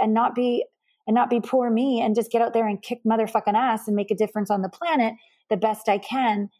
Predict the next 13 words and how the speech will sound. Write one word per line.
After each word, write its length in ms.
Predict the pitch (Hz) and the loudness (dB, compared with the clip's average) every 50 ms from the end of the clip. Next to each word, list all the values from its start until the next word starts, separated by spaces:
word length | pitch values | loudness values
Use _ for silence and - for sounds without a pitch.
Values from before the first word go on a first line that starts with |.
| _ _ _ - | _ _ _ -4
to 80 | - 208 | -2 -2
heal 300 | 196 - - 233 226 226 | -2 0 0 2 2 0
people's 440 | 226 - 226 202 - 190 190 180 - | 0 -2 -4 -2 -2 -2 -4 -4 -4
hearts 420 | - - 202 220 285 - - - | -4 -4 -2 -2 -2 -4 -6 -6
and 120 | 185 185 180 | -6 -4 -2
hopefully, 540 | 196 220 214 - - 202 190 185 185 180 - - - _ _ _ _ - 202 - - - | -2 -2 -2 -2 -2 0 0 0 0 -2 -6 -12 -20 _ _ _ _ -14 -14 -8 -6 -4
um, 220 | 208 196 180 180 | -2 -2 -2 -2
help, 540 | - - - 190 254 269 247 208 180 - - - - _ _ _ _ _ _ - | -4 -4 -2 0 0 0 0 0 -2 -6 -8 -12 -20 _ _ _ _ _ _ -8
uh, 300 | 202 196 202 190 196 202 - - - - - - - - 226 | -4 -2 -2 -2 -4 -6 -6 -8 -8 -6 -8 -8 -8 -4 -2
definitely 340 | - 240 220 - 233 214 202 | -2 -2 0 0 0 0 2
all 100 | 196 190 | 2 2
the 80 | 196 185 | 2 0
listeners 560 | 196 269 269 - - 214 196 190 190 - - | 0 0 -2 -2 -4 -4 -4 -4 -6 -8 -12